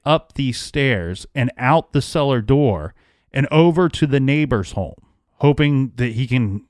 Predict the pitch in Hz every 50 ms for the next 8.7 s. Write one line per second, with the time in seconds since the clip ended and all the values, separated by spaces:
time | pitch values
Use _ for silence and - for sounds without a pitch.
0 | _ - 110 107 143 180 196 180 - 208 185 180 170 170 160 160 151 151 151 139
1 | 151 139 135 131 143 131 - - - - 139 135 131 131 131 127 123 123 123 123
2 | 123 - 120 113 - - - 143 135 127 131 131 123 117 120 117 113 110 113 110
3 | 107 110 117 117 110 110 104 101 107 104 104 110 110 104 101 - - 107 101 98
4 | 90 87 - - 98 95 98 95 90 - - - - _ _ _ _ _ _ _
5 | _ _ _ _ _ _ _ _ _ _ - 123 117 165 190 208 175 208 208 202
6 | 160 165 185 175 160 170 160 - 151 139 127 - - - 147 143 143 147 147 147
7 | 139 - - 131 127 120 117 107 101 117 139 160 170 - - - 185 165 - 175
8 | 160 131 123 - - - - 170 165 165 139 120 110 101